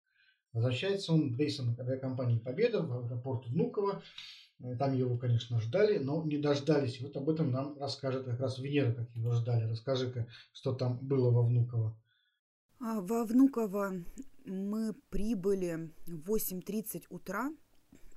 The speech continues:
Speaker 2: и, э, <clears throat> дальнейшая практика показала, что это было правильное решение, потому что уже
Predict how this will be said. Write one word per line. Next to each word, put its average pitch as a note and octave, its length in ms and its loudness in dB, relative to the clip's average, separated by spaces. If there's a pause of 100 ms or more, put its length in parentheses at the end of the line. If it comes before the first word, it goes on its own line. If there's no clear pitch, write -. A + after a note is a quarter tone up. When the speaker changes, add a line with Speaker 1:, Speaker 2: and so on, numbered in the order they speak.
(140)
Speaker 2:
и, G3 360 -6 (240)
э, F3+ 400 -6
<clears throat> - 100 -20
дальнейшая G#3 880 4
практика F#3+ 420 -10
показала, E3+ 480 -6
что - 160 -12
это D#3+ 120 -8
было D#3+ 180 -8
правильное D#3 460 -6
решение, A#3+ 480 -6
потому D#3 320 -10
что D3+ 240 -12 (560)
уже D#3+ 520 -4